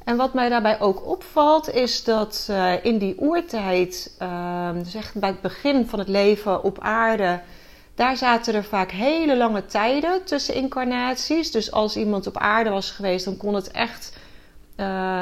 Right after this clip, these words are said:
ja, ook wel duizenden jaren duren voordat iemand weer, eh, weer terugging naar aarde. Maar zeker nu, in deze tijd,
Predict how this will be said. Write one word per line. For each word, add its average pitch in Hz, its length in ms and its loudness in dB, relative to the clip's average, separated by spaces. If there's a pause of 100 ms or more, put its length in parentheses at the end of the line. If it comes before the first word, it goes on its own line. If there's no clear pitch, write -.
ja, 220 160 2
ook 247 120 2
wel 220 180 -2
duizenden 240 440 2
jaren 208 220 0
duren 202 340 2
voordat 208 300 0
iemand 196 340 -2
weer, 190 320 -2
eh, 180 120 -4
weer 185 220 -2
terugging 311 480 -4
naar 254 120 -2
aarde. 247 460 -2 (580)
Maar 214 220 2
zeker 247 580 4
nu, 202 360 6 (160)
in 220 160 0
deze 233 400 2
tijd, 240 540 0